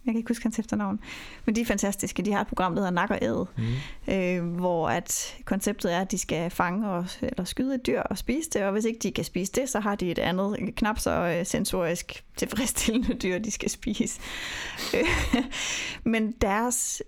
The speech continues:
Speaker 1: øh, entusiasme omkring, hvad de spiser, gør, at mine børn er begyndt at efterspørge ting, som jeg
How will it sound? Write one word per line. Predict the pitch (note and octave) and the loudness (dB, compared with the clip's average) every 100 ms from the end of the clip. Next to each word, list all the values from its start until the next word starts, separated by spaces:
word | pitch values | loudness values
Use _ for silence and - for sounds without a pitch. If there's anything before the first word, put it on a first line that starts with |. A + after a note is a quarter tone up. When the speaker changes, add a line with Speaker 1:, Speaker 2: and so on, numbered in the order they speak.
| - | 0
Speaker 1:
øh, | F#3 F3 - | 0 0 0
entusiasme | F#3+ - G3 F3+ G#3+ A3+ - E3 D#3+ - - | 0 0 -2 0 0 -2 -4 -4 -4 -6 -4
omkring, | F#3 - F#3 F3+ | -4 -2 -2 0
hvad | F3+ | -2
de | F#3 | -2
spiser, | - G#3 - E3+ | -2 -2 -2 -2
gør, | F3 - F#3+ | -2 0 2
at | G#3+ F#3+ - | 2 0 0
mine | F#3 F#3 G3 | 0 0 0
børn | A3+ G#3 F#3+ | 0 0 0
er | E3+ | -2
begyndt | F3 G3+ G3 | -2 0 0
at | - A#3 | 0 0
efterspørge | - F3+ - D#3+ C3 | -2 -4 -2 0 0
ting, | - G3 - | 0 -2 -2
som | - F3 | -2 0
jeg | E3 | 0